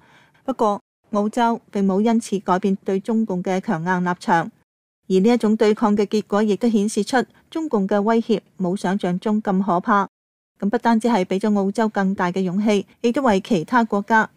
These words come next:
起到良好嘅示範作用。澳洲喺宣布同美國、英國嘅新盟約之後，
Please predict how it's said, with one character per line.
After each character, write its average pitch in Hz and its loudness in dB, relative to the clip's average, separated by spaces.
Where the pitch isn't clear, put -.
起 196 -4
到 214 0
良 175 0
好 170 -2
嘅 196 -2
示 - -4
範 185 -2
作 202 0
用。 190 2
澳 208 4
洲 233 4
喺 226 2
宣 233 0
布 220 0
同 196 0
美 175 -2
國、 208 0
英 226 2
國 214 0
嘅 214 -2
新 226 0
盟 170 -2
約 202 0
之 247 -4
後， 214 2